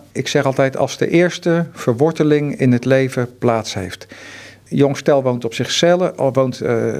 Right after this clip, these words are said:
zelfstandig, iemand is apart gaan wonen. Eh, Jan wordt diaken, z-, zijn vrouw gaat in het jeugdwerk actief worden. Ze gaan zich settelen, ze gaan verantwoordelijkheid dragen voor de gemeente. Nou, dan is het heel mooi om, eh, wekelijks gevoed te worden door de Waarheidsvriend. En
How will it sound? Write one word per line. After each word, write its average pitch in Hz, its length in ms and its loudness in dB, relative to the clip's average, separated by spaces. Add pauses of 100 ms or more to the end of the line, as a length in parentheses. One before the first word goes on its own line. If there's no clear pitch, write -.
(140)
zelfstandig, 170 920 0
iemand 135 300 2
is 117 180 -2
apart 156 300 -2
gaan 156 180 0
wonen. 143 460 0 (720)
Eh, 110 260 2
Jan 139 320 2
wordt 117 200 -2
diaken, 147 840 0 (180)
z-, - 100 -18 (180)
zijn 110 200 0
vrouw 135 300 2
gaat - 240 -6
in 113 80 -2
het 110 120 0
jeugdwerk 151 480 2
actief 139 340 0
worden. 135 380 2 (280)
Ze - 160 -6
gaan 131 160 2
zich 123 180 -2
settelen, 160 460 2
ze 151 120 -2
gaan 131 180 2
verantwoordelijkheid 135 680 2
dragen 120 300 0
voor 127 120 0
de 117 80 2
gemeente. 151 500 2 (500)
Nou, 180 200 4
dan 120 260 0
is 123 180 -6
het 123 160 0
heel 123 160 4
mooi 127 320 4
om, 113 240 2
eh, 107 160 4 (500)
wekelijks 135 440 2
gevoed 151 340 2
te 131 80 -2
worden 113 340 0
door 123 120 2
de 110 80 2
Waarheidsvriend. 165 680 2
En 123 340 2